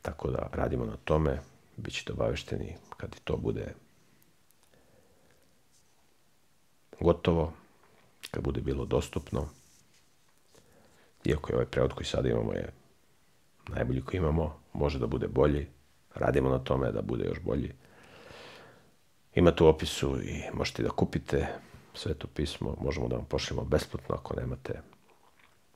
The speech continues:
para da kupite. Neki naši prijatelji su obezbedili sredstva da možemo i besplatno da šaljemo.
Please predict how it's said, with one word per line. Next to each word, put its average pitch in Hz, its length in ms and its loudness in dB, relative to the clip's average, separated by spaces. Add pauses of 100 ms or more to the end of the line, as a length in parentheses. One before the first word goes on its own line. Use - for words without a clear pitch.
(640)
para - 220 -4
da - 120 -8
kupite. - 640 -2 (1400)
Neki - 180 -8
naši - 280 -4
prijatelji - 340 0
su - 140 -6
obezbedili 50 600 -2 (640)
sredstva - 520 -2 (400)
da - 100 -6
možemo - 260 -4
i - 40 -8
besplatno - 420 -2
da 69 80 -2
šaljemo. 76 500 -2